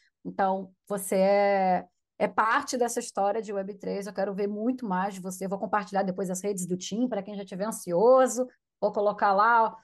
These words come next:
o YouTube, vou colocar a página, vou compartilhar o P F P Supply Co também, pra quem tiver interesse. Tem merchan lá, muito bom. Então, muito obrigada, Tim Balabushi.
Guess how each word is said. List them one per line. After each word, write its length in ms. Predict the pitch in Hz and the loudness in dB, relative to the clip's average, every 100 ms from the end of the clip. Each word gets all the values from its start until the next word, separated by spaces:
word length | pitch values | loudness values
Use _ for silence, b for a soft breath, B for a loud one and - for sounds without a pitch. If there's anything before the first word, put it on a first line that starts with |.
| _ | _
o 100 | - 233 | -4 -2
YouTube, 640 | 214 185 220 277 277 240 | -2 -2 0 4 4 2
vou 120 | 226 | -2
colocar 320 | 233 220 202 196 | -4 -6 -4 -6
a 40 | |
página, 440 | 185 214 240 226 | -2 0 0 -2
vou 120 | 202 180 | -10 -12
compartilhar 580 | 214 202 190 - 180 | -8 -6 -6 0 2
o 60 | 190 | 2
P 120 | 190 | 0
F 200 | 185 185 | -4 -4
P 220 | - 175 - _ _ | -8 -10 -10 _ _
Supply 560 | - - 185 190 185 175 | 0 2 4 6 6 4
Co 260 | - 196 196 | 0 0 0
também, 280 | 190 170 175 | -2 -4 -4
pra 140 | 185 | -6
quem 120 | 185 | -6
tiver 280 | 180 180 170 | -6 -4 -4
interesse. 640 | 170 170 165 170 185 185 196 | -2 0 2 2 0 -2 2
Tem 200 | 277 320 | 6 8
merchan 580 | 311 - - 254 269 | 8 6 4 6 6
lá, 500 | 233 208 226 247 247 | 6 6 6 4 0
muito 220 | 226 226 196 | -2 -6 -6
bom. 480 | 190 214 233 247 247 b b _ _ | -2 0 -2 -4 -8 b b _ _
Então, 440 | 220 - 254 262 269 _ _ | -6 2 2 2 -4 _ _
muito 380 | 220 240 285 311 | -4 2 2 2
obrigada, 540 | 302 381 277 254 254 | 0 0 0 2 2
Tim 220 | 262 262 254 | -2 -4 -4
Balabushi. 760 | 254 294 254 233 - 240 240 | -2 -2 -6 -12 -12 -14 -14